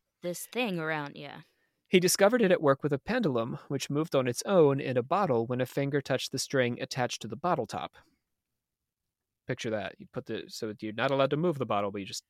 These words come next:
Speaker 2: tou-, by touching the bottle top, the
Speaker 1: Mm-hmm.
Speaker 2: pendulum starts to, I mean, you've, you've done these kinds of things, Olivia, right? In your
Speaker 1: Yeah.
Speaker 2: occulty work? Yeah.
Speaker 1: Yeah, pendulums are sick.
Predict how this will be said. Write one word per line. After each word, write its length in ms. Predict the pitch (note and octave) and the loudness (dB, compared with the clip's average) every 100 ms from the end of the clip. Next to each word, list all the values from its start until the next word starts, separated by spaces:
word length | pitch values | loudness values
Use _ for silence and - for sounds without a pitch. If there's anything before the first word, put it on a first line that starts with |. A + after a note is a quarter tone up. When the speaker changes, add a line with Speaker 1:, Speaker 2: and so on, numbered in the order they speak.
| - | -8
Speaker 2:
tou-, 160 | C3+ | -6
by 160 | B2+ A2 | -2 -4
touching 360 | - C#3 D#3 | -4 -6 -4
the 60 | D3+ | 0
bottle 260 | D3 C3 A#2 | 2 2 0
top, 260 | A2+ G#2+ | -2 -4
the 80 | F2+ | -6
Speaker 1:
Mm-hmm. 80 | - | -8
Speaker 2:
pendulum 280 | A2+ G#2+ G2+ | -6 -6 -8
starts 320 | A2 G2+ - | -6 -8 -8
to, 220 | F#2 G2 D3+ _ | -10 -10 -16 _
I 40 | |
mean, 120 | G3 | -4
you've, 160 | A#3+ G#3 - | -2 -4 -6
you've 160 | B3+ | -6
done 160 | - F#2 | -4 -6
these 160 | E2+ | -8
kinds 240 | - G2+ - | -8 -8 -10
of 80 | - | -12
things, 260 | F#2 F#2+ | -12 -10
Olivia, 320 | G#2+ G#2 C#3+ | -10 -8 -6
right? 220 | D3+ C3+ F3+ | -4 -6 -6
In 80 | A#2+ | -8
your 320 | A#2+ A#2 A#2 _ _ _ | -4 -4 -6 _ _ _
Speaker 1:
Yeah. 220 | A3+ F3 | 0 0
Speaker 2:
occulty 160 | A#2+ B2+ | 0 -2
work? 240 | A#2+ E3+ - D#3 | -4 -6 -10 -12
Yeah. 100 | A#2 D#3+ _ _ _ _ _ | -12 -14 _ _ _ _ _
Speaker 1:
Yeah, 160 | - - - | -18 -16 -14
pendulums 460 | F#3+ F3+ G3+ G#3 | -16 -14 -16 -16
are 220 | - F#3+ _ _ | -18 -18 _ _
sick. 180 | - | -20